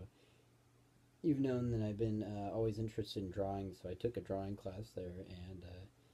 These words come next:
it was, it was really eye-opening, and it was really interesting and really a fun class,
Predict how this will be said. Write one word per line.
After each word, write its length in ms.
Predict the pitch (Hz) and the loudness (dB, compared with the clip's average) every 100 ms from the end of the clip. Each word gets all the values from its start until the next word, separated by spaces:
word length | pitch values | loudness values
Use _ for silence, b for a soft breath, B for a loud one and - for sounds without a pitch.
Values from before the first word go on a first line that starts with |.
| B - | B -4
it 80 | 113 | 2
was, 320 | 110 101 - - | 2 0 -6 0
it 40 | |
was 140 | 117 110 | 0 4
really 240 | 127 113 | 6 6
eye-opening, 540 | 104 110 107 101 95 | 4 2 2 -2 -6
and 80 | 95 | -4
it 20 | 98 | -4
was 140 | 95 | -2
really 240 | 104 98 | 0 0
interesting 640 | 92 101 104 95 - 90 90 | -2 -4 -4 -4 -6 -6 -6
and 160 | 87 - | -8 -4
really 160 | 104 98 | -2 -2
a 60 | |
fun 280 | 90 - 95 | -4 -6 -6
class, 480 | 87 98 95 87 - | -6 -6 -6 -8 -12